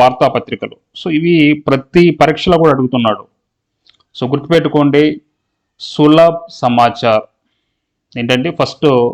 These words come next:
సులభ్ సమాచార్ గుర్తుపెట్టు-, గుర్తుపెట్టుకోండి. అలానే ఇండియన్ మిర్రర్, ఇండియన్ మిర్రర్ ఇది ఒక ఆంగ్ల పత్రిక అన్నమాట, ఒక ఆంగ్ల పత్రిక. అలానే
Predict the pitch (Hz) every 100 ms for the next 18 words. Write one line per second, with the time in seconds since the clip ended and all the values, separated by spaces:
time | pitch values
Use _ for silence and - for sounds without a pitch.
0 | - - 143 170 233 233 - 123 117 113
1 | 117 104 _ _ _ _ _ _ _ _
2 | _ _ - 127 123 120 117 - 123 117
3 | 123 110 113 104 - - _ _ _ _
4 | _ _ _ _ _ _ 131 139 147 135
5 | 127 127 - _ _ _ _ 151 160 165
6 | 180 175 175 147 127 127 131 117 - _
7 | _ _ _ _ _ - 139 151 147 131
8 | 123 113 104 127 139 127 120 131 127 165
9 | 165 143 - 127 113 107 104 - - _
10 | _ _ _ _ _ _ 131 135 180 -
11 | 135 127 127 117 - 113 - - - 127
12 | 139 147